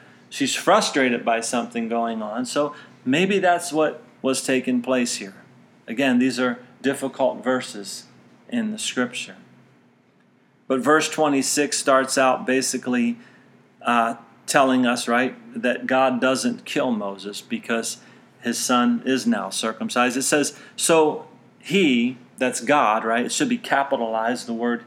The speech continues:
he there in your Bible. "So he let him go." In other words, God didn't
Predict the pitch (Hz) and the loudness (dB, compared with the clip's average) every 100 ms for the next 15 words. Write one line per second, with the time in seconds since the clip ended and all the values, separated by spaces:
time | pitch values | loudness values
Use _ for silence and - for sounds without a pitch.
0 | - - 143 127 117 120 131 139 - - | -18 -6 -2 0 0 0 -2 -6 -20 -20
1 | - - - 135 131 127 117 123 127 135 | -20 -20 -8 0 2 2 2 2 2 -4
2 | 135 - - - 151 139 131 151 208 151 | -8 -16 -12 0 2 2 0 0 2 2
3 | 151 - - 139 156 170 170 196 110 - | -2 -8 0 2 2 0 2 2 0 -8
4 | - _ _ _ _ - 127 135 127 123 | -18 _ _ _ _ -4 0 0 0 -2
5 | - 120 120 110 - - 190 - 107 101 | -2 0 0 -4 -8 0 0 0 -4 -6